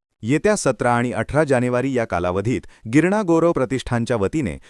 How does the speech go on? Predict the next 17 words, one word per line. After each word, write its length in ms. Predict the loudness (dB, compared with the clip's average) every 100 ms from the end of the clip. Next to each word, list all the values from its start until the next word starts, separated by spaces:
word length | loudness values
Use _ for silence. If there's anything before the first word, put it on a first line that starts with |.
| -4
पंचवटीच्या 640 | 0 2 2 0 -2 -2 0
मखमलाबाद 680 | 0 0 2 2 2 2
रोडवरील 500 | 2 2 2 2 0 -6 _
भावबंधन 720 | -6 0 2 4 2 0 0 0
लॉन्समध्ये 600 | 0 0 0 -2 0 -2
संपन्न 440 | -2 -2 -2 -2
होणाऱ्या 440 | 0 0 2 0 -4 -12 -8
चौथ्या 380 | 2 2 2 -2 -2
अखिल 300 | 0 2 2
भारतीय 460 | 0 -2 0 -2 -2
शेकोटी 580 | -2 0 0 0 0
लोककला 480 | 2 0 0 2 0
साहित्य 420 | 0 -2 -2 -2
संमेलनाची 760 | -2 -2 -2 -2 -2 -2 -4 -10 -12 _
दुसरी 380 | -2 0 2 0
नियोजन 420 | 2 0 0 0
बैठक 420 | 2 0 2 0